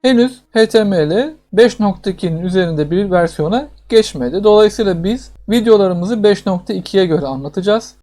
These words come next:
İlerleyen dönemde eğer beş nokta ikinin üstüne bir versiyon gelirse aradaki farkları da bir video olarak sizlere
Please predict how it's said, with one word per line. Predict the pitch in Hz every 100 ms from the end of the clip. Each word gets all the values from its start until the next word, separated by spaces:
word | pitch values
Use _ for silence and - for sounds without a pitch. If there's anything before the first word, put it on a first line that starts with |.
| -
İlerleyen | 202 226 233 233 233
dönemde | 214 214 208 202 208
eğer | 175 196 185
beş | 190 196 -
nokta | 196 - 196
ikinin | 185 190 185
üstüne | 175 - 196
bir | 180 170
versiyon | 170 170 - 156 143
gelirse | 160 202 208 190 226 - -
aradaki | 220 226 196 190
farkları | 165 208 202 202 180 147
da | 165 254 - _
bir | 240 240
video | 226 240 185 147
olarak | 139 170 247 254 _
sizlere | - 240 156 147 254